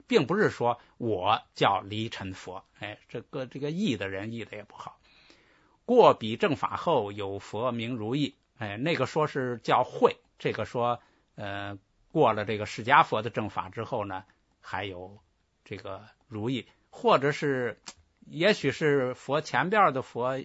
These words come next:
呃，受记的什么，我们不管他了啊，也，这个你跟这个印度啊说不清，哎，他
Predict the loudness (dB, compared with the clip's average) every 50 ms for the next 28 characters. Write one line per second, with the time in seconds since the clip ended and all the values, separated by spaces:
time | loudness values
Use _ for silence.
0 | -12 _ _ _ _ _ _ _ -8 -8 -8 -4 0 0 0 0 0 -2 -2 -2
1 | -2 -4 -6 -6 -8 -8 -8 -8 -10 -10 -12 -10 -6 -6 -4 -4 -4 -8 -8 -8
2 | -6 -4 -2 -2 -4 -4 -8 -8 -10 -12 -14 -12 -12 -14 -16 _ _ -4 -4 -4
3 | -4 -6 -8 -10 -8 -6 -6 -4 -4 -4 -6 -4 -2 0 0 0 0 -4 -4 -6
4 | -6 -6 -6 -6 -6 -6 -6 -8 -8 -8 -8 -8 _ _ _ _ _ _ -16 -16
5 | -16 -16 -16 -20 -12 -2 -2 -2 -2